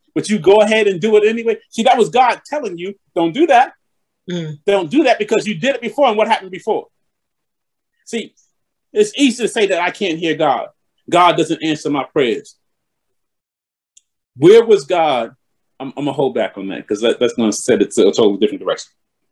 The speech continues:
Speaker 2: Uh, what? No, well, you're there. We're on a
Speaker 1: Okay.
Speaker 2: whole different subject. Let's
Speaker 1: Okay.
Speaker 2: go.
Speaker 1: Where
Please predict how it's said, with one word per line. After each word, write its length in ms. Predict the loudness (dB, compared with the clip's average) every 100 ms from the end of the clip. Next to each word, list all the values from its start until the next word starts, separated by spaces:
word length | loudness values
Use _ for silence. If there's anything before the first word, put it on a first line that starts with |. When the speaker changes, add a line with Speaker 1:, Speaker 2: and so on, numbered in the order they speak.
| -6
Speaker 2:
Uh, 80 | -6 -6
what? 340 | -2 0 2
No, 240 | 0 0 0 0
well, 400 | 2 4 2 0
you're 180 | 0 4
there. 420 | 6 6 4 2 -2
We're 460 | -2 -4 2 2 2
on 160 | 0
a 80 | 2
Speaker 1:
Okay. 140 | 4
Speaker 2:
whole 100 | 4
different 360 | 4 0 0 0
subject. 440 | 2 0 0 -4
Let's 180 | -2 0
Speaker 1:
Okay. 280 | 2 2 0
Speaker 2:
go. 80 | -2 -18 _ _ _ _ _ _ _ _ _ _ _ _ _ _ _ _ _
Speaker 1:
Where 720 | -18 0 2 4 4 4 0